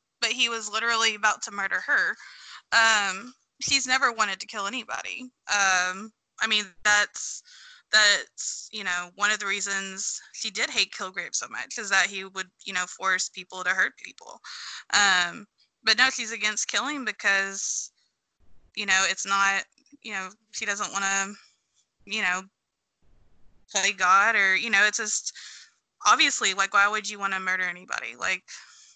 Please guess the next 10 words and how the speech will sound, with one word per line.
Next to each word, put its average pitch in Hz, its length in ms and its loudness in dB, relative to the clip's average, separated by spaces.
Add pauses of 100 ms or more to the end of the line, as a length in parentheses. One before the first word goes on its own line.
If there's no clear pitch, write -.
(220)
you 190 120 -10
know, 160 120 -6
she's 202 260 -10
not, 185 360 6
that's 202 160 2
just 220 200 0
not 196 160 6
her, 185 340 2 (760)
you 190 140 -8
know? 175 260 -6